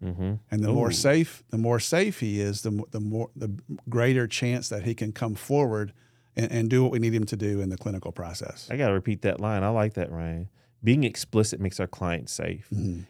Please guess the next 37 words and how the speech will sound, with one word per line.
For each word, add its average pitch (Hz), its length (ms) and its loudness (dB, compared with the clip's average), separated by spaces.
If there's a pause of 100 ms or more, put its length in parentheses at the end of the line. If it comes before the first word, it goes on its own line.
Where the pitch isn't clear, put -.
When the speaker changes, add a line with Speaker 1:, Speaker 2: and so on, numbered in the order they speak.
Speaker 1:
If 101 180 0
we 123 200 4
can't 135 340 0
be 127 140 6
explicit, - 460 0
this 101 180 4
reminds 98 340 2
me 104 100 2
of 92 120 0
Bold, 92 240 4
Be 104 80 4
Stronger, 95 400 2
Wiser, 104 360 6
Other. - 360 0 (360)
If 110 200 6
we're 120 240 8
not 113 360 6
explicit 110 540 2
about 98 240 4
the 101 80 2
danger 101 380 4
that's - 180 0
coming 101 300 2
for 98 140 -2
them 92 180 2
that's 87 200 2
out 107 180 2
there, 101 100 0
why 98 160 4
should 117 180 0
they 101 140 4
trust 104 360 2
us 95 120 0
to 95 80 0
lead 92 200 2
them 92 120 0
through 95 100 0